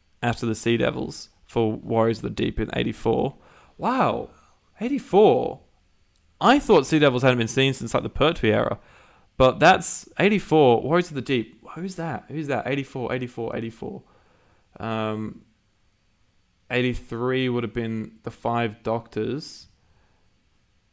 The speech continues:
So would that be, I think that's Pete, Peter Davison's last series, I think. If I, yeah, that makes sense. I think Peter Davison's last series or something. So that's mad.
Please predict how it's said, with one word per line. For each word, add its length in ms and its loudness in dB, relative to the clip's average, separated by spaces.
So 220 -2
would 100 2
that 140 0
be, 580 2
I 60 -14
think 200 -4
that's 560 -4
Pete, 280 -8
Peter 180 -4
Davison's 500 -4
last 200 -4
series, 440 -4
I 60 -12
think. 480 -6
If 220 -10
I, 160 -12
yeah, 320 4
that 100 2
makes 160 4
sense. 260 0
I 80 0
think 160 -2
Peter 160 0
Davison's 380 4
last 160 -2
series 280 0
or 80 -2
something. 440 -6
So 140 0
that's 120 0
mad. 520 4